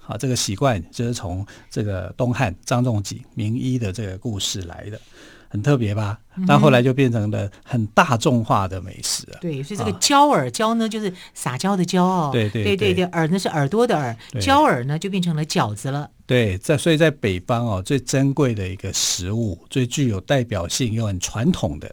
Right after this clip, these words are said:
Speaker 1: 这个食物来讲，就是饺子啊，这是张仲景。啊，所以张仲景，你知道他在，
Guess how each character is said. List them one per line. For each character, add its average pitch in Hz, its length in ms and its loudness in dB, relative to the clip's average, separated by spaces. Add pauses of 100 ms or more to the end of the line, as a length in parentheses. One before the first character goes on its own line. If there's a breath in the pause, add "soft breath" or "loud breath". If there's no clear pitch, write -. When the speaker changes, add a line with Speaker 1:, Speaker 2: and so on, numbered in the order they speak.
Speaker 1:
这 120 140 -6
个 95 160 -6
食 107 240 -4
物 104 100 -4
来 95 140 -4
讲， 98 240 -8
就 131 140 -2
是 110 120 -6
饺 98 300 -8
子 - 180 -10 (300 soft breath)
啊， - 160 -8
这 - 100 -4
是 120 60 -2
张 110 220 -2
仲 92 200 -2
景。 - 160 -12 (300 soft breath)
啊， - 160 -4
所 139 100 2
以 175 80 2 (220 loud breath)
张 185 160 4
仲 190 160 6
景， 123 160 0
你 90 60 -4
知 107 40 -4
道 127 80 0
他 135 200 0
在， 131 200 0